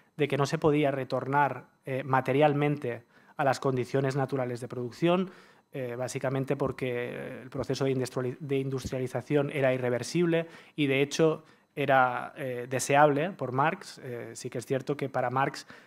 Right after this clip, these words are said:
comunismo implicaba industrialización.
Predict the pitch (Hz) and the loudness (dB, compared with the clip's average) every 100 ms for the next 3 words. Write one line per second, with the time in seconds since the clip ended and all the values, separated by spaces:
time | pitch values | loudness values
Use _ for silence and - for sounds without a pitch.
0 | _ 147 139 139 147 156 151 143 135 139 | _ 0 2 4 4 4 4 2 -2 0
1 | 135 151 147 117 117 - 139 131 113 127 | 6 6 6 4 -4 -8 -6 -6 -4 -6
2 | 120 120 - 151 165 | -4 -4 2 2 2